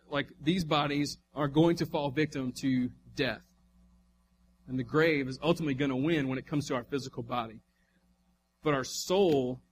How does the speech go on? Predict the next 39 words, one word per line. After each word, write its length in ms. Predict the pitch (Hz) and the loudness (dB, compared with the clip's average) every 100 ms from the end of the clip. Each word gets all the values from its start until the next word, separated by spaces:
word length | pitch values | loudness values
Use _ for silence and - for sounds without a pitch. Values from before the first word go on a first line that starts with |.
| _ - | _ -10
that's 140 | 135 | 0
gonna 140 | 170 | 2
be 80 | 147 | 2
swallowed 520 | - - 147 151 143 | 0 -4 0 2 2
up 220 | 139 131 - _ _ _ _ _ _ _ _ _ _ _ - | 2 -2 -8 _ _ _ _ _ _ _ _ _ _ _ -20
and 100 | - | -2
covered 300 | 151 147 127 | 2 2 2
by 140 | 117 | -4
something 320 | - 131 123 | -4 -4 -4
that 160 | 117 - | -6 -8
sin 480 | - 135 127 127 123 _ _ - | -4 -4 -2 -4 -6 _ _ -8
and 200 | 120 110 | -8 -6
the 80 | 117 | -10
grave 460 | 117 120 117 113 113 _ _ _ _ | -10 -8 -8 -10 -14 _ _ _ _
and 140 | 120 110 | -16 -8
death 300 | 120 117 - - | -6 -6 -10 -12
can't 240 | 120 - | -12 -10
touch. 460 | - 110 _ - - _ _ _ _ _ _ _ _ _ _ _ _ _ _ _ _ - _ | -16 -16 _ -20 -20 _ _ _ _ _ _ _ _ _ _ _ _ _ _ _ _ -20 _
And 100 | 135 | -4
so 120 | 175 | -2
Paul 220 | 151 185 202 | 0 0 0
sees 280 | 214 196 | 0 0
that 220 | 170 170 - | 2 0 0
as, 420 | 139 143 135 - | -4 -4 -6 -6
as 200 | 143 135 | -6 -4
the 160 | 135 147 | -4 -2
ideal 520 | 143 143 170 170 113 113 _ _ - | -2 -2 0 0 0 -6 _ _ -8
of, 160 | 120 | -2
"Let 100 | 156 | 2
me 100 | 180 | 2
escape 720 | 143 - - 185 208 - 143 | 2 0 -2 0 0 -2 2
this 320 | 156 175 175 - | 4 4 2 -6
mortal 420 | 135 156 170 147 | 0 4 4 4
life 300 | 135 123 123 - - | 2 -2 -6 -12 -12
to 80 | 139 | -6
be 120 | 143 | -4
swallowed 460 | - 160 160 160 | -4 -2 0 2
up 220 | 139 127 127 | 0 -2 -4
by 280 | 131 127 | -4 -4